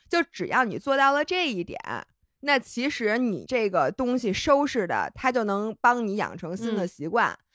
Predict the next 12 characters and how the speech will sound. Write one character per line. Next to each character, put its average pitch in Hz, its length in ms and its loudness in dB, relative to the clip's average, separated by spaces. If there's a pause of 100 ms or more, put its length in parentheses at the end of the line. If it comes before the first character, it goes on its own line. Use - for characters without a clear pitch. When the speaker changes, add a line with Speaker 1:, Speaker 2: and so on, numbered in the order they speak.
(180)
Speaker 1:
所 269 200 0
以 311 120 -2
呢， 240 120 0
我 214 160 2
收 311 220 -2
拾 302 80 2
完 254 160 2
卫 285 140 -2
生 285 200 -6
间 285 220 -4
之 285 140 -2
后， 285 360 -2